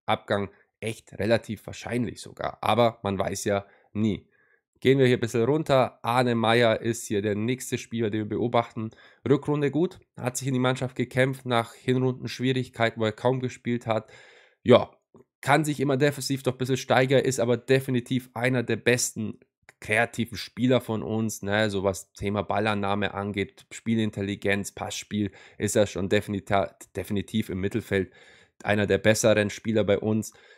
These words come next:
Auf Vertrag bis zwei fünfundzwanzig wird ein Thema sein, wo man sich irgendwann auch über eine Vertragsverlängerung unterhalten wird und kann. Ob er das machen will und wird, ist für mich sehr fraglich, ähm, weiß ich nicht.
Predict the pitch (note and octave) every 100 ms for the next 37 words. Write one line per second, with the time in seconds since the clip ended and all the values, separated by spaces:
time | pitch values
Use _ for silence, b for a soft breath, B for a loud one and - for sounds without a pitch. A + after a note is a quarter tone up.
0 | B - B2+ C3 B2+ B2 C3+ - B2+ B2+
1 | C3+ B2 B2 C3+ C#3 C3+ B2 C3 B2+ A#2+
2 | A#2 C3 C#3 C3 B2 B2 A#2+ B2 A#2 A#2+
3 | - A#3+ C3 B2 - A2+ A2+ A2 G#2+ G#2+
4 | - A2+ A#2 A2 G#2+ A#2 G#2 - G#2+ G#2
5 | F#2+ G2 G#2+ F#2+ G2+ - F2+ - C3 E3
6 | - B B - B2 D3 C3 A#2 A#2+ G#2+
7 | G#2 F#2+ C3 D3 G#2+ G2+ G#2 D3 E3 -
8 | - A#2+ - B2 B2 C3+ - - - A2
9 | B2+ C#3+ - D#3 - F3+ B3 - - -
10 | G#2+ G#2+ G2+ F#2+ F2+ - C#3 D3+ G#3 B3